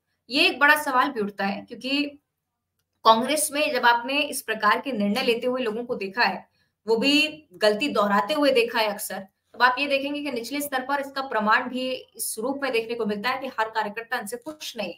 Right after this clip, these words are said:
है। भारतीय जनता पार्टी की कुछ और राजनीति हो सकती है, हो सकता है कि उनकी रणनीति कुछ और हो, लेकिन क्या ऐसे समय पर जब पूरा देश राम मंदिर के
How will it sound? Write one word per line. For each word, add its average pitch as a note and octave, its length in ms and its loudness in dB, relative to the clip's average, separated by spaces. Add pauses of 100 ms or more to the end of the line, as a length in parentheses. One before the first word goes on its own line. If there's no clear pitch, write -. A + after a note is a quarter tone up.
है। - 280 -20 (360)
भारतीय C4 320 6
जनता D#4 240 2
पार्टी C#4+ 300 6
की D4 120 -2
कुछ C#4+ 200 -4
और C4 120 4
राजनीति B3+ 380 2
हो C4 140 -4
सकती C4 300 -6
है, B3+ 60 -2
हो B3 120 -4
सकता A#3+ 260 -8
है A#3+ 60 -4
कि A#3+ 140 -6
उनकी A3+ 180 -8
रणनीति A3 360 -6
कुछ A3+ 320 -12
और G#3+ 180 2
हो, A#3 460 0 (280)
लेकिन A#3+ 360 2
क्या C4+ 360 6 (680)
ऐसे B3 320 2
समय A#3 300 -2
पर G3+ 220 -2
जब B3 220 -8
पूरा F4 280 -2
देश G3+ 680 0
राम A#3 400 0
मंदिर A3+ 280 0
के A#3+ 380 2